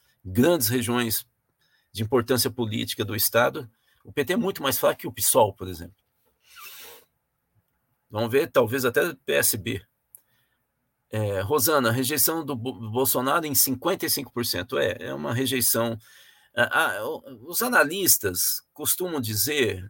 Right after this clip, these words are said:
essas coisas de frase de efeito também, que com quarenta e cinco por cento de rejeição pra cima não tem como ganhar no segundo turno.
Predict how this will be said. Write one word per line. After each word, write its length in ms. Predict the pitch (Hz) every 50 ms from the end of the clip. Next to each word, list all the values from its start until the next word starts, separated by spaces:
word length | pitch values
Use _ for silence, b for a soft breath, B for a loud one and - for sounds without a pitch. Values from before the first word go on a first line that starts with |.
| - _ _ _ _ _
essas 260 | - - - 220 -
coisas 220 | - 190 180 151
de 60 | 135 127
frase 220 | - 139 131 123
de 60 | 113
efeito 220 | 101 - 107 98 -
também, 320 | 92 90 92 - 110 - _ _ _ _ _ _ _ _
que 140 | _ - 131
com 180 | - - 170 -
quarenta 460 | - 170 156 156 170 202 226 233 -
e 60 | 190
cinco 260 | - - 165 - -
por 140 | - 143 139
cento 160 | - 139 131
de 80 | 120 123
rejeição 520 | 123 131 117 117 110 107 - 117 101 95
pra 200 | 101 - 123 123
cima 320 | 120 - - 170 170 165 156
não 120 | 165 175
tem 200 | - - 170 165
como 240 | - - 147 139 135
ganhar 320 | 120 117 110 110 107 113
no 60 | 120 113
segundo 340 | - 120 107 104 101 107
turno. 260 | - - 87 85 82